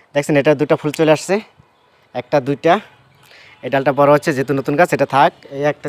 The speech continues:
চলে আসছে, আর এই ডালটা আর একটু বড় হোক, তারপরে এটা প্রুনিং করে দেব। চলেন,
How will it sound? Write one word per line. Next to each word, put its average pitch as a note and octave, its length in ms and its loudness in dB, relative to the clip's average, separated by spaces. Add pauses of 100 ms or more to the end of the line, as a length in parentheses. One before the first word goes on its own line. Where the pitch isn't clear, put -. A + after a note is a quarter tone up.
চলে C#3+ 200 -2
আসছে, D#3+ 220 -8 (2750)
আর C#3 140 -6
এই C3 80 -8
ডালটা D#3 260 2
আর D3 120 0
একটু - 140 -8 (100)
বড় D3 180 2
হোক, A3+ 140 4 (120)
তারপরে C#3+ 300 2
এটা C#3 140 -2
প্রুনিং C#3 240 -2
করে C#3 160 0
দেব। D#3 120 2 (3250)
চলেন, C#3 180 -2